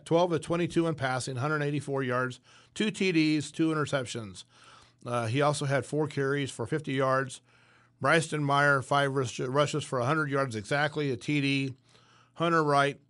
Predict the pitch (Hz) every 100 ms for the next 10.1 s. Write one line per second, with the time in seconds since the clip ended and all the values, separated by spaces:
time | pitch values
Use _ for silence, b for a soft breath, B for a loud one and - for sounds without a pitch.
0 | _ - 160 165 156 147 147 - 151 123
1 | 165 151 139 135 135 127 - b b b
2 | b _ 113 135 156 143 - 170 160 151
3 | 151 160 160 151 139 127 - 151 147 143
4 | 143 131 131 123 123 117 - b b b
5 | b _ - 127 123 123 117 117 117 127
6 | 117 123 135 - 123 120 127 - 123 113
7 | 110 101 - 143 143 139 127 b b b
8 | b b b - 160 160 147 165 180 196
9 | 208 185 - 180 165 175 180 165 143 143
10 | 123